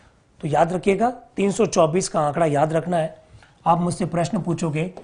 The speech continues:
कि थ्री एटी नाइन मेंबर थे टोटल, मुस्लिम लीग के तिहत्तर सदस्य थे, वो बहिष्कार करते हैं, तो तीन सौ सोलह का आंकड़ा आना चाहिए,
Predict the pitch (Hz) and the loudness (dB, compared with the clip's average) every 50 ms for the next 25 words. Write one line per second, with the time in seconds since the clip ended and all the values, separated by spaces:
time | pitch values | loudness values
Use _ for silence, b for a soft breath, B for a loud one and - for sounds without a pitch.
0 | B B B - 175 - - 156 214 220 165 147 160 160 - 220 214 190 170 170 | B B B -6 -6 -4 -2 -2 -2 -2 0 -2 -4 -2 0 0 2 2 2 2
1 | 180 170 160 156 160 160 190 170 165 - 151 131 135 156 - - _ _ _ - | 2 2 2 2 2 2 2 0 0 -2 -4 -4 -4 -6 -10 -16 _ _ _ -2
2 | 170 156 151 139 - 160 135 143 170 - - _ _ _ _ _ - - _ _ | 0 0 0 0 0 0 -2 -2 -4 -8 -14 _ _ _ _ _ -20 -20 _ _
3 | _ _ _ _ - 190 208 - - 233 240 220 196 185 180 180 185 165 - - | _ _ _ _ 0 0 0 2 2 2 2 4 4 2 0 0 -2 -6 -4 -2
4 | 185 170 196 196 - 220 180 - 170 147 151 - - 160 139 120 - 131 139 165 | 0 0 0 0 -2 -4 -4 -4 -4 -4 -4 -4 -4 -6 -4 -4 -4 -6 -6 -6
5 | - _ _ _ _ _ _ - - - 170 190 160 165 175 190 190 - - 233 | -10 _ _ _ _ _ _ -12 -4 0 0 2 2 2 2 2 0 0 4 4
6 | 208 - - - 156 143 - 190 175 180 175 190 180 165 - 214 220 214 240 220 | 4 4 2 -2 -4 -2 0 0 0 0 0 -4 -4 0 2 2 2 2 0 0
7 | - 226 254 262 262 247 247 233 202 165 165 170 170 175 170 151 156 165 160 143 | 0 0 2 2 2 4 4 4 4 4 4 2 2 2 2 2 2 2 0 0
8 | - 175 185 185 180 | 0 -2 -2 -2 -4